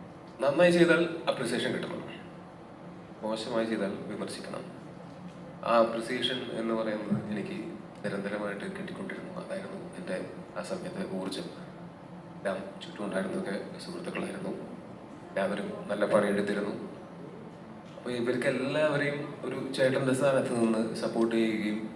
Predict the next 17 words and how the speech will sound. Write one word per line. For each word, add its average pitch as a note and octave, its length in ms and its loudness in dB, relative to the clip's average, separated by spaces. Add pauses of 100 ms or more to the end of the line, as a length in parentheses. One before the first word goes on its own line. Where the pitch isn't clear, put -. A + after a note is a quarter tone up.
(140)
ഇപ്പൊ A2 140 -2
ജിതിനാണെങ്കിലും G#2 720 4
എനിക്കറിയാം F#2+ 400 2 (800)
ഈ G2+ 140 -4
എട്ട് A2 160 -4
കൊല്ലത്തിനിടയ്ക്ക് A2+ 560 0 (260)
ജിതിൻ A2 440 -2
തകർന്നു A2+ 300 0
പോയിട്ടുള്ള A2+ 280 -2
സമയങ്ങളുണ്ടെങ്കിൽ A2+ 680 -2 (520)
അന്നും A2 480 -2
സുധീരേട്ടൻ A2 360 -4
തന്നെയായിരുന്നു A2 400 -2 (560)
അതിന് A2+ 180 0
കൂടെ A2+ 200 0
ഉണ്ടായിട്ടുണ്ടായിരുന്നു A2+ 640 0
എന്നുള്ളത് A2+ 300 -2